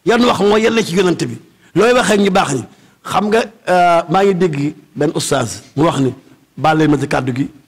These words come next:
Yàlla am na lu mu mënul. Ñu ne ko: "Nan la?" Mu ni: "Nga def lu baax, mu fay la ñaawteef." Dëgg la, mais wax yi ñu baaxul. Kenn du waxe noonu ci Yàlla. Yàlla am na lu mu mënul, kenn du ko wax. Parce que Yàlla am na mooy égal mooy Yàlla am na lu mu tële.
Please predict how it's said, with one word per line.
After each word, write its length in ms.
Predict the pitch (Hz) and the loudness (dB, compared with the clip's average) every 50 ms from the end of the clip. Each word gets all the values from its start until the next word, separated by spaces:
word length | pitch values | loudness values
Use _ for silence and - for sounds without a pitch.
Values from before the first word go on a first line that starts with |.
| _ _ _ _ - | _ _ _ _ -2
Yàlla 440 | 139 185 202 208 202 202 202 196 - | 0 2 2 4 2 2 2 0 0
am 180 | 233 226 226 233 | -2 -2 0 0
na 80 | 240 240 | 0 -2
lu 140 | 220 214 208 | -2 -2 -2
mu 100 | 226 220 | 0 0
mënul. 300 | 208 208 190 147 110 98 - - - - _ _ _ _ _ _ _ _ _ _ _ _ _ _ _ _ _ _ - | 2 2 2 2 0 -2 -8 -16 -20 -20 _ _ _ _ _ _ _ _ _ _ _ _ _ _ _ _ _ _ -4
Ñu 80 | 139 | -2
ne 60 | 147 147 | -2 -2
ko: 140 | 147 165 | 0 -2
"Nan 160 | 160 151 151 147 | 0 0 0 0
la?" 80 | 143 143 | 0 0
Mu 140 | 147 151 151 | 0 0 2
ni: 60 | 151 | 2
"Nga 120 | 151 156 | 2 2
def 240 | 151 165 143 - - - - _ _ _ _ - | 0 0 -2 -4 -8 -14 -16 _ _ _ _ -8
lu 140 | 143 147 147 | -6 -4 -2
baax, 360 | 143 147 143 143 131 - - _ _ _ - | 0 -2 -2 -2 -4 -6 -12 _ _ _ -6
mu 100 | 139 117 | -4 -2
fay 140 | 143 143 139 | 0 0 0
la 80 | 135 | 0
ñaawteef." 460 | 131 131 123 120 - - 104 - - - _ _ _ _ _ _ _ _ _ _ _ _ _ _ | 0 0 -2 -2 -4 -8 -10 -12 -12 -18 _ _ _ _ _ _ _ _ _ _ _ _ _ _
Dëgg 180 | 123 156 143 151 | -4 -2 0 0
la, 120 | 139 117 - - - - - - | -2 -2 -4 -8 -14 -20 -8 -4
mais 100 | 160 170 | -2 0
wax 160 | 175 220 - | 0 0 0
yi 100 | 185 175 | 0 0
ñu 80 | 160 143 | 0 0
baaxul. 280 | 135 143 120 - 101 101 - _ _ _ _ _ _ _ _ _ _ _ _ _ _ _ _ _ _ _ _ _ - | 0 -2 -4 -6 -10 -14 -18 _ _ _ _ _ _ _ _ _ _ _ _ _ _ _ _ _ _ _ _ _ -2
Kenn 160 | 214 220 202 | 0 0 2
du 60 | 185 | 0
waxe 160 | 180 135 139 | 0 0 0
noonu 160 | 143 139 135 | -2 -2 -2
ci 100 | 120 123 | -2 -2
Yàlla. 180 | 139 123 107 113 - | -4 -4 -4 -2 0
Yàlla 300 | 156 190 202 208 202 214 - | 2 2 4 2 2 2 0
am 160 | - 254 254 240 | 0 0 2 2
na 80 | 269 | 2
lu 120 | 262 247 254 | 4 4 4
mu 140 | 240 254 254 | 4 2 2
mënul, 140 | 247 240 185 | 2 0 2
kenn 160 | 285 320 311 | 0 0 0
du 80 | 311 | 0
ko 80 | 269 240 | 0 -2
wax. 160 | 175 - - - - _ _ _ _ _ _ _ - _ | -2 -2 -6 -12 -20 _ _ _ _ _ _ _ -12 _
Parce 140 | - 208 - | -6 -4 -2
que 40 | 190 | 0
Yàlla 260 | 214 254 277 277 277 269 - | 2 2 4 2 2 2 0
am 180 | - 269 262 247 | 0 0 2 2
na 60 | 247 | 2
mooy 240 | 233 233 233 240 240 - | 2 2 0 0 0 -4
égal 300 | 220 196 247 233 226 214 | -2 0 0 0 2 2
mooy 160 | 202 202 202 | 0 2 2
Yàlla 220 | 214 214 214 208 - | 2 2 2 0 0
am 100 | 208 226 | 0 0
na 60 | 226 | 0
lu 100 | 220 233 233 | 2 2 2
mu 80 | 208 | 4
tële. 280 | 220 214 190 180 - | 4 2 2 2 0